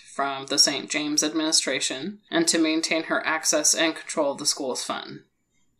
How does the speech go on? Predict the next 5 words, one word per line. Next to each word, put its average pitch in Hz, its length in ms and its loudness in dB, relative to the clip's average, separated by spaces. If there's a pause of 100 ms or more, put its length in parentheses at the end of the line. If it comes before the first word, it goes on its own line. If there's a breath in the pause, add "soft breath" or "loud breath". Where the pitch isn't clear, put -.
(120)
according 147 400 0
to - 140 -4
court - 300 -10
documents. - 720 -12
So, - 480 -2